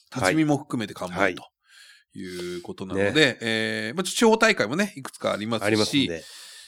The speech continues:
Speaker 1: えー、そこもね、見ていただいて、そして、あの、ニュージャージー大会も、
Speaker 2: はい。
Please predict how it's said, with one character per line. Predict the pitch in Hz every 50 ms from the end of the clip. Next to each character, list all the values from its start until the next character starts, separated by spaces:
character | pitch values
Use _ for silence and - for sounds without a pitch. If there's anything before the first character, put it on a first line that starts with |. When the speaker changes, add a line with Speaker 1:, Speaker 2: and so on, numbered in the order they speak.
| - -
Speaker 1:
え | 120 117 113 107 101 104 101 98 95 98 95
ー、 | -
そ | - 92
こ | - 107
も | 95 101 123
ね、 | 139 131
見 | 117 113
て | 110 98
い | 101 98
た | - 107 107
だ | 107 104
い | 107 101
て、 | 110 107
そ | - 123 120
し | -
て、 | - - 147 143
あ | 139
の、 | 135 131 127
ニ | 131 165
ュ | 185
ー | 175
ジ | 180 170
ャ |
ー | 160
ジ | 143 143 131
ー |
大 | - - 117
会 | - - - -
も、 | -
Speaker 2:
は | - - - 104
い。 | 98 90